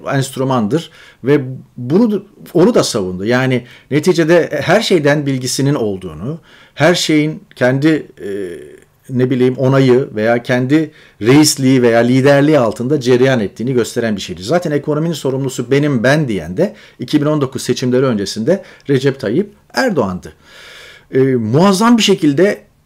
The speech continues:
Erdoğan sahip çıktı. Hem yüz yirmi sekiz milyar doların,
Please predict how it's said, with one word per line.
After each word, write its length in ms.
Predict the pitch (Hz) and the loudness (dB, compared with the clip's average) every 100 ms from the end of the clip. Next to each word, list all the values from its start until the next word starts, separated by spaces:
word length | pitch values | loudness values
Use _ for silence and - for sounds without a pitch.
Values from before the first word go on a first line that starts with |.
| - | -2
Erdoğan 580 | 135 147 135 143 180 185 | 0 0 2 0 0 -6
sahip 400 | - - 104 147 | -10 -6 -2 -4
çıktı. 460 | - - - 104 170 185 185 _ | -4 -8 -6 -6 -6 -8 -20 _
Hem 360 | 156 180 175 - | 0 0 0 -6
yüz 260 | 120 120 | -4 -2
yirmi 160 | 139 139 | -2 -2
sekiz 300 | 143 135 139 | -2 -4 -4
milyar 380 | 135 120 113 101 | -2 0 0 0
doların, 480 | 104 98 98 92 | -2 -2 -4 -8